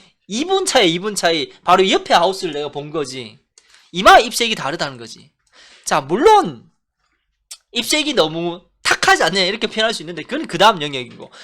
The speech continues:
어느 정도 잎색은 높여놓고 그 다음 이제 물 관리를 하면 되지 않느냐. 전 이런 얘기를 하는 겁니다. 이런 얘기를. 자,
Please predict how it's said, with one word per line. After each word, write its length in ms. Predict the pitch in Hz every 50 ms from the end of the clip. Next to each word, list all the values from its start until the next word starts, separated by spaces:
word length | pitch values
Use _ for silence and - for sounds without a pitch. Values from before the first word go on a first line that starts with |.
| - - -
어느 220 | - 294 349 359
정도 240 | 302 233 202 196 202
잎색은 360 | 190 233 226 - 269 247 233
높여놓고 600 | 185 220 262 - - 185 175 240 - - 170 135 -
그 80 | -
다음 220 | 151 220 262 254 180
이제 140 | 143 143 135
물 220 | 131 147 160 165
관리를 300 | 170 170 170 170 165 147
하면 180 | 190 202 175 135
되지 200 | 135 127 - -
않느냐. 400 | - 120 120 147 175 165 120 -
전 180 | - 156 147
이런 260 | 156 196 214 220 202
얘기를 440 | 165 135 123 127 131 160 185 196 - _ _ _ _ _ _ _ _
하는 300 | _ - - - 180 202
겁니다. 400 | 185 143 113 - - 123 120 _ _ _ _ _ _ _ _ _ _ _ _ _ _ _
이런 240 | 135 131 139 131 117
얘기를. 280 | 113 - 120 120 117 120
자, 180 | - - 123 117